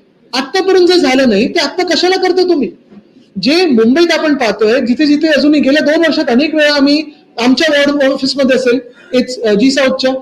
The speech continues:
किंवा मग मुंबई महानगरपालिकेच्या आयुक्तांना पत्र लिहिलं असेल, की मुंबईत अजूनही कचऱ्याचे ढिगारे गेल्या दोन वर्षात अनेक ठिकाणून उचलले जात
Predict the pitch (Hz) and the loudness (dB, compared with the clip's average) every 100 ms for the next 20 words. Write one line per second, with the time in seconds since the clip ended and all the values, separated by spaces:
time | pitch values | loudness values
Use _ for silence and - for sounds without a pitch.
0 | - _ - 254 294 302 285 277 294 277 | -12 _ -2 0 2 2 2 2 2 0
1 | 285 285 269 269 285 277 226 285 320 311 | 0 0 0 0 0 0 0 0 0 0
2 | 277 269 254 240 214 196 214 - - _ | 0 0 2 2 2 0 -2 -4 -16 _
3 | _ 311 269 254 277 339 285 220 311 302 | _ 0 2 2 2 0 0 0 -2 -2
4 | 247 262 262 240 208 233 262 233 247 208 | -4 -4 -2 -2 0 0 0 0 0 2
5 | 240 269 233 247 262 214 233 285 254 247 | 0 0 0 -2 -4 -2 -2 -2 -4 -4
6 | 254 277 208 233 240 202 190 | -2 -2 0 -2 0 0 -2